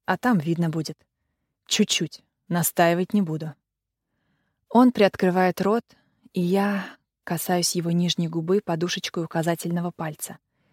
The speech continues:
Паша наблюдает. Потом быстро смачивает мой палец слюной. «Кончишь для меня сегодня ещё раз?» Вроде бы и спрашивает, но без вопросительной интонации. А может, я цепляюсь к словам.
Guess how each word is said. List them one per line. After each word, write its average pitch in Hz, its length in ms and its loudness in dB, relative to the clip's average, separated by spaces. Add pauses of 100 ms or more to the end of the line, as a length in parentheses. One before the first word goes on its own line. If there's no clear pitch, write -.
(480)
Паша 190 300 2
наблюдает. 160 600 -2 (680)
Потом 190 440 4
быстро 196 340 2
смачивает 170 640 0
мой 165 160 -2
палец 170 340 -2
слюной. 156 420 -6 (1300)
«Кончишь 165 380 0
для 156 120 -2
меня 165 220 0
сегодня 165 440 -2
ещё 170 280 -2
раз?» 147 260 -10 (760)
Вроде 214 360 2
бы 208 120 4
и 214 40 4
спрашивает, 202 720 0
но 190 260 0
без 185 240 -2
вопросительной 185 680 -2
интонации. 180 600 -4 (880)
А 180 120 -2
может, 220 320 2
я 160 80 0
цепляюсь 180 400 -2
к - 80 -4
словам. 165 520 -2